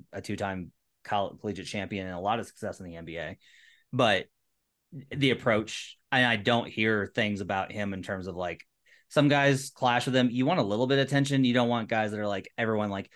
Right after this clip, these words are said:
love him. "Oh, he's just, like, the best. I love that dude. That's my guy." Then you're Earl Watson,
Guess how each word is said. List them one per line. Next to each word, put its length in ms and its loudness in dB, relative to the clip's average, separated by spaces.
love 240 6
him. 300 2
"Oh, 180 6
he's 180 4
just, 200 -4
like, 180 2
the 80 4
best. 360 2
I 20 2
love 360 4
that 180 4
dude. 200 0
That's 220 2
my 160 2
guy." 380 2
Then 180 0
you're 160 4
Earl 220 4
Watson, 460 -4